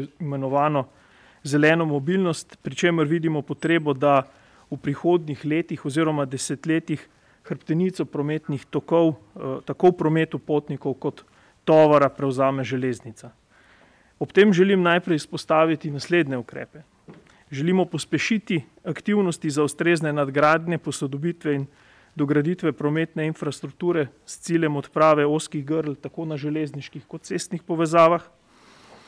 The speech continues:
Želimo izvesti postopke za načrtovanje in zgradnjo hitre železniške proge na relaciji Maribor-Ljubljana-Koper, kot je bilo tudi že uvodoma izpostavljeno, ter seveda z navezavo na hitro železniško omrežje v sosednjih državah.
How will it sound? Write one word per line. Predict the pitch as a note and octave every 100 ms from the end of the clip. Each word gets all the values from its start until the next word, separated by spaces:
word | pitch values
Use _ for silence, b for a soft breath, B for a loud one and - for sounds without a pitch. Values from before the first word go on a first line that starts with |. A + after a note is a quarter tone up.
| B B
Želimo | D3 D#3+ F#3 F3
izvesti | D3 E3+ F3 -
postopke | D#3+ D#3 - F3 E3+ -
za | C#3+
načrtovanje | C#3+ C#3 D3 - D3 D3+ D#3+ D#3
in | D3
zgradnjo | C#3 D3 D3+ D3 C#3
hitre | - F#3 D#3+
železniške | C#3 D3 D#3+ D3 D3 -
proge | C#3+ D#3 D#3 C#3+ B2 _ -
na | C#3+
relaciji | C#3 C#3+ C#3+ C#3 C#3 B2+ b b b b -
Maribor-Ljubljana-Koper, | D#3 D#3 D#3 C#3+ C#3+ C#3+ D3 C#3+ C3+ F3+ F3+ D#3
kot | D#3+ -
je |
bilo | D3 D3
tudi | D3+ D3+
že | C#3+
uvodoma | C#3+ C3+ D3+ D3 C3+
izpostavljeno, | C3+ - D3 - D3+ E3 D#3+ D3+ b b b b
ter | C#3
seveda | - E3 D#3
z | C#3+
navezavo | D3 C#3+ C#3+ D3 D3
na | C#3+
hitro | - E3 D#3+
železniško | C#3+ D3+ C#3+ C#3+ - -
omrežje | C#3 C#3 D3 C3+
v | C3 B2+ -
sosednjih | - C#3 E3 E3 E3 E3+
državah. | D#3 D3+ D3+ D#3